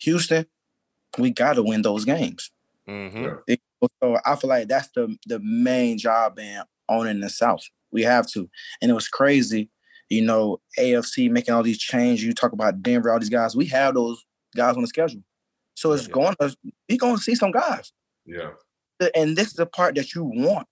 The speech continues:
Speaker 1: This is what you asked for. You're
Speaker 2: Yeah.
Speaker 1: going against some of the best, literally. The ones they consider the best, you're going against. You should want this.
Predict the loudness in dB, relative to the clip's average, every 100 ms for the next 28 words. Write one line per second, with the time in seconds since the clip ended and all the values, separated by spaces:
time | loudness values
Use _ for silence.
0 | _ -10 -6 0 0 2 2 2 2 -2
1 | -4 -6 _ -20 -8 -4 0 2 2 -2
2 | _ _ _ -2 0 2 2 0 -2 0
3 | 0 0 -8 -16 -8 -6 -6 -10 -20 _
4 | _ _ _ _ _ 0 4 4 2 0
5 | 0 0 2 2 2 0 0 -2 -12 -10
6 | -4 -2 0 0 -2 -12